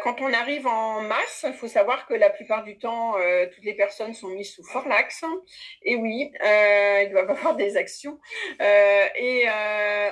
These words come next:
aujourd'hui, en fait, on part, euh, du principe où, euh, avec une alimentation saine, variée et un peu d'activité, euh, bah, il n'y a pas besoin de forlax, hein.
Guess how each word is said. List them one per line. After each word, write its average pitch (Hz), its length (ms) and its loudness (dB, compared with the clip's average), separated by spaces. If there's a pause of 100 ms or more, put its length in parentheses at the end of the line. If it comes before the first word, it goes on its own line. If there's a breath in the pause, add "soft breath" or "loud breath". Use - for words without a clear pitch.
aujourd'hui, 240 440 -6
en 269 120 -4 (100)
fait, 262 200 0
on - 140 -16
part, 233 220 -4
euh, 208 520 0
du 202 180 -18
principe 277 580 -10
où, 214 140 -4
euh, 196 180 2
avec 202 300 -4
une 208 100 -4
alimentation 208 680 -2
saine, 240 360 -2
variée 220 720 0
et 220 80 0
un 202 60 -2
peu 208 120 -12
d'activité, 214 840 -4
euh, 175 460 -4
bah, 175 80 2
il 180 40 -4
n'y 180 60 2
a 175 60 0
pas 190 120 -2
besoin 190 180 -6
de 190 40 -10
forlax, - 520 -14
hein. - 120 -20